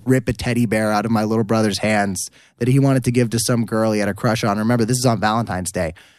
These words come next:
Uh, and he had a teddy bear with chocolates that he wanted to give to a girl. And I had, I had to, like, like, <laughs> throw it on the ground and be like, "Holden, this is not the time to be fucking around with, with love, all right? We're getting the, we're getting the hell out of this school." And it was, it, that was a scary situation because I was in the room with all the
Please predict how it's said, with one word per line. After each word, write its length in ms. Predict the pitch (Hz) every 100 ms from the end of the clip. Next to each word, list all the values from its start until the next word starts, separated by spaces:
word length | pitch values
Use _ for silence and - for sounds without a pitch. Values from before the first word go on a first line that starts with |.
| _ _
Uh, 140 | 113 98
and 80 |
he 60 | 123
had 140 | 131
a 40 | 117
teddy 300 | - 139 131
bear 220 | 120 120
with 100 | 110
chocolates 560 | - 120 117 - 95 -
that 180 | 104 101
he 100 | 117
wanted 240 | 113 107
to 80 | 101
give 220 | 104 104
to 160 | 107 101
a 40 |
girl. 360 | 95 98 95 92
And 400 | 73 95 95 90 - _ _
I 100 | 110
had, 100 | 117
I 140 | 110 117
had 80 | 131
to, 60 |
like, 160 | 120 120
like, 200 | 127 104 - _
<laughs> 180 | _ - 135 - 180
throw 300 | - 170 156
it 60 |
on 160 | 151 139
the 40 |
ground 180 | 131 127
and 80 | 123
be 80 | 120
like, 80 | 117
"Holden, 240 | 160 113
this 120 | 127
is 100 | 127
not 300 | 123 143 143
the 40 | -
time 240 | - 131
to 60 | 117
be 140 | 120 - _ _ _
fucking 200 | 156 139
around 380 | 139 131 123 117 - -
with, 220 | 127 123 -
with 160 | 127
love, 360 | 113 147 131 110
all 80 | 113
right? 220 | 127 147 120
We're 100 | 143
getting 220 | 147 139
the, 100 | 127
we're 120 | 147
getting 140 | 147 139
the 40 |
hell 180 | 135 135
out 140 | 131
of 60 | 123
this 100 | 113
school." 340 | - 120 107 - _ _
And 100 | 196
it 40 | 226
was, 160 | 220
it, 160 | 196 175
that 180 | 175 202
was 140 | 175
a 40 |
scary 300 | 160 - 160
situation 560 | 147 143 139 135 127 135
because 300 | 120 127 120
I 120 | 110
was 140 | 123 120
in 80 |
the 100 | 127
room 220 | 120 123 120
with 260 | 117 - -
all 180 | 117 113
the 200 | 113